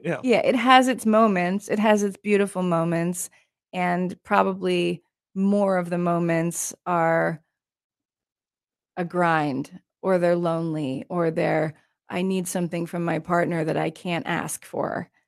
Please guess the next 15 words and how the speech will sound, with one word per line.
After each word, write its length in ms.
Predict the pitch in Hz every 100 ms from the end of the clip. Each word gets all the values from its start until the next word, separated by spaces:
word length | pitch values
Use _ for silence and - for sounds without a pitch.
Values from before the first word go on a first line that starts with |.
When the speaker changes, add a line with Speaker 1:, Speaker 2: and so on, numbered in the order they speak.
| _ -
Speaker 1:
Mm. 340 | 143 135 135 127
Speaker 2:
Or, 580 | 180 175 170 165 165 -
"I 200 | 156 165
realize 640 | 180 190 190 175 165 170
that 220 | 160 160 175
my, 240 | 170 170
my 200 | 185 170
entire 540 | 165 165 180 175 170 165
personality 1000 | 175 165 180 165 160 165 156 160 160 -
is 180 | 160 -
unfair 540 | 160 160 - 170 175 -
<laughs> 80 | -
to 240 | - - 220
my 80 | 202
partner," 480 | 165 165 175 190